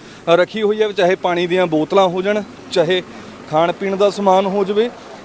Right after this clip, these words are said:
ਤੇ ਇੱਥੇ ਦੇਖ ਸਕਦੇ ਹੋ ਕਿ ਕਿਸ ਤਰ੍ਹਾਂ ਦੇ ਹਾਲਾਤ ਨੇ ਜਿਹੜੇ ਉਹ ਬਣੇ ਹੋਏ ਨੇ। ਹਾਲਾਂਕਿ ਪਿੰਡਾਂ ਦੇ ਵਿੱਚ ਪਾਣੀ ਦਾ ਪੱਧਰ ਹੈ ਜਿਹੜਾ ਉਹ ਕਾਫੀ ਜ਼ਿਆਦਾ ਘੱਟ ਚੁੱਕਿਆ ਹੈ ਕਿਉਂਕਿ ਪਾਣੀ ਹੈ ਜਿਹੜਾ ਅਗਾਹ ਦੇ ਵੱਲ ਲਗਾਤਾਰ ਜਾ ਰਿਹਾ ਤੇ ਘਰਾਂ ਦੇ ਵਿੱਚੋਂ ਪਾਣੀ ਨਿਕਲਣਾ ਸ਼ੁਰੂ ਹੋ ਗਿਆ।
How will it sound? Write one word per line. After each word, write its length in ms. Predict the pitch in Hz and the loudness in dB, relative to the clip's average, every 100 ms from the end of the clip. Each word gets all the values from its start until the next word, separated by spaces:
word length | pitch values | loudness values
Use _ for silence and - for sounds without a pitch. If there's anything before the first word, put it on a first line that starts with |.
| - | -2
ਤੇ 280 | 202 196 185 | 2 4 4
ਇੱਥੇ 240 | 180 185 208 | 2 2 2
ਦੇਖ 180 | 202 | 2
ਸਕਦੇ 180 | 175 220 | 2 -2
ਹੋ 60 | 220 | -2
ਕਿ 100 | 233 | -2
ਕਿਸ 220 | 208 196 | 0 0
ਤਰ੍ਹਾਂ 220 | 214 202 | 0 0
ਦੇ 100 | 214 | 2
ਹਾਲਾਤ 380 | 165 160 151 180 | 2 2 2 0
ਨੇ 100 | 202 | 0
ਜਿਹੜੇ 200 | 180 208 | 2 4
ਉਹ 80 | 208 | 4
ਬਣੇ 200 | 165 175 | 2 2
ਹੋਏ 140 | 185 | 0
ਨੇ। 80 | 214 | 0
ਹਾਲਾਂਕਿ 360 | 180 190 190 233 | 2 2 0 -2
ਪਿੰਡਾਂ 320 | 196 185 202 | 0 4 4
ਦੇ 100 | 214 | 2
ਵਿੱਚ 300 | 214 240 247 - - - - | 0 0 0 -4 -20 -10 2
ਪਾਣੀ 300 | 180 196 233 | 4 4 2
ਦਾ 100 | 240 | 0
ਪੱਧਰ 260 | 233 220 | 0 0
ਹੈ 60 | 247 | 0
ਜਿਹੜਾ 340 | 220 240 240 - | 2 2 0 0
ਉਹ 80 | 196 | -2
ਕਾਫੀ 360 | 185 175 220 | 0 0 -2
ਜ਼ਿਆਦਾ 320 | 196 180 175 196 214 | -2 0 2 2 0
ਘੱਟ 100 | 190 | -2
ਚੁੱਕਿਆ 260 | 180 220 | -6 -4
ਹੈ 40 | 214 | -4
ਕਿਉਂਕਿ 340 | 202 185 208 | -4 -6 -6
ਪਾਣੀ 320 | - 170 180 | -2 -2 -2
ਹੈ 60 | 190 | -2
ਜਿਹੜਾ 280 | 190 214 - | 0 2 2
ਅਗਾਹ 240 | 170 170 208 | 4 4 6
ਦੇ 100 | 214 | 4
ਵੱਲ 280 | 208 214 190 - - - | 4 2 0 -6 -14 -2
ਲਗਾਤਾਰ 540 | 175 170 214 214 220 | 2 4 4 4 2
ਜਾ 220 | 196 190 185 | 4 4 4
ਰਿਹਾ 120 | 240 | 0
ਤੇ 140 | 269 | -2
ਘਰਾਂ 260 | 247 214 196 | 0 2 4
ਦੇ 120 | 208 | 4
ਵਿੱਚੋਂ 340 | 202 220 208 170 - | 4 2 -2 -2 0
ਪਾਣੀ 240 | 185 196 | 2 2
ਨਿਕਲਣਾ 400 | 226 208 233 240 | 0 -2 0 0
ਸ਼ੁਰੂ 300 | 233 214 240 | -2 -2 0
ਹੋ 140 | 214 165 | 0 2
ਗਿਆ। 180 | 147 | 0